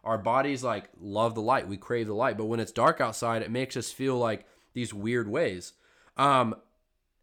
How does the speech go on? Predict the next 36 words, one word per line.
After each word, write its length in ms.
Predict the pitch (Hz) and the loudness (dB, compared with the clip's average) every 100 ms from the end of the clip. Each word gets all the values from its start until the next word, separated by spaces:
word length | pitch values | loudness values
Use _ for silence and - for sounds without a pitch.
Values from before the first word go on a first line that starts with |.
| _ - | _ -6
in 80 | 139 | -2
the 80 | 127 | -2
same 400 | - 160 180 151 | 0 0 2 2
way, 340 | 156 156 135 | 2 2 2
in 80 | 131 | 0
the 80 | 113 | 0
biblical 580 | 117 147 151 143 117 | 2 2 2 0 -2
realm, 600 | 104 123 143 117 110 110 - _ _ _ _ _ _ _ _ | 0 2 2 2 0 -4 -10 _ _ _ _ _ _ _ _
we 220 | 113 160 175 | -4 -2 -2
thrive 680 | - 127 139 127 117 107 | -4 2 6 6 4 -2
in 120 | - 110 | -6 -6
the 80 | |
light. 340 | 110 143 95 - _ | -2 -2 -2 -8 _
We 140 | - 127 | -6 0
don't 180 | 170 - | 0 0
thrive 400 | 123 131 147 139 | 0 4 4 2
in 80 | |
darkness. 560 | 123 135 143 95 82 - _ _ _ _ - | 2 2 2 -6 -14 -18 _ _ _ _ -8
Um, 240 | 113 113 113 | 0 0 2
a 100 | 117 | 4
lot 220 | 127 160 | 6 6
of 80 | - | 4
times, 320 | 147 135 107 | 0 0 -2
darkness 580 | 107 127 135 131 127 - | 4 4 4 -2 -6 -6
or 260 | 127 123 113 | -4 -2 -2
hidden 400 | 107 143 139 117 | -2 0 0 -2
sin 420 | - 151 151 131 | -2 2 2 0
in 140 | 113 | -2
our 120 | 120 113 | -2 0
life, 320 | 117 120 117 | 0 -2 -4
a 40 | 110 | -6
lot 200 | 113 120 | -4 -4
of 80 | |
times 240 | 123 110 - | -4 -6 -8
causes 420 | - 120 110 104 | 0 2 2 -2
anxiety, 720 | 107 107 101 107 107 104 104 | -6 -4 -2 -2 0 -4 -8